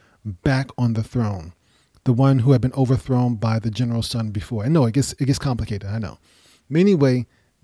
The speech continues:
so now this daughter is back on the throne after the general overthrew her sister, and she's back on the throne. But then she's assassinated not too long after that by yet a different general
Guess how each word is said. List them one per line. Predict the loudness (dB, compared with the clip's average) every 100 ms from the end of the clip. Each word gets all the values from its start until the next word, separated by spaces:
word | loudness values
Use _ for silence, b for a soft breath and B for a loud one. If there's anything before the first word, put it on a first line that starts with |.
| -16
so | -2 0
now | 2 2 2 -2 _ _ _ _ _ 0
this | 0 2
daughter | 2 4 6
is | 4 2
back | -4 2 2 2
on | -2
the | -2
throne | -4 -4 -2 -2 -2
after | -4 -2 -2
the | 0
general | 0 2
overthrew | 0 -2 -2 0
her | 0
sister, | 2 0 2 -2
and | 0
she's | -2
back | 0 0 0
on |
the | -2
throne. | 0 0
But | 0 0
then | 2 0 -2 b b b b
she's | -12 -2 2 2 0 -4 -12 _ _ _
assassinated | -4 0 2 2 0 2 4 4 2 B B B -8
not | -4 -2 -2
too | 0
long | 2 2
after | 0 0 -2
that | 2 2 2
by | 0 2
yet | 4 2 2
a | -4
different | -2 -2 -2 0 0 0 0 -6 -10
general | -2 -2 -2 -4 -6